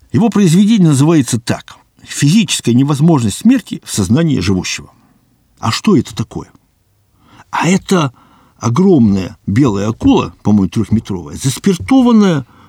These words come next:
в большом аквариуме. Вот вы приходите в музей и думаете, что это какой-то <laughs> биологический музей. Нет, это художественный музей. В этом аквариуме плавает эта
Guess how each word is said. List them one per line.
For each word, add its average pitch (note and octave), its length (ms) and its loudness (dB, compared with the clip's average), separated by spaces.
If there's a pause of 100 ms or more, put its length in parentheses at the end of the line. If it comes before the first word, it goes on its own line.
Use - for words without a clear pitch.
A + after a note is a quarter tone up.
в G2 60 -12
большом D#3 360 2
аквариуме. - 580 -6 (460)
Вот A#2+ 140 -4
вы E3 80 0
приходите F#3+ 420 0
в G#2 60 2
музей A#2 480 0 (1160)
и G2 60 -4
думаете, E3 440 2
что D#3+ 180 0
это C3+ 200 0
какой-то C#3 440 -2
<laughs> D3 60 2
биологический E3 560 0
музей. F#2 280 0
Нет, F#3 560 4
это B2+ 200 -4
художественный D3 500 0
музей. F2 300 -4 (640)
В G#2 80 -4
этом F#2+ 300 -4 (340)
аквариуме G3 560 0
плавает G3+ 480 0
эта F3 300 -2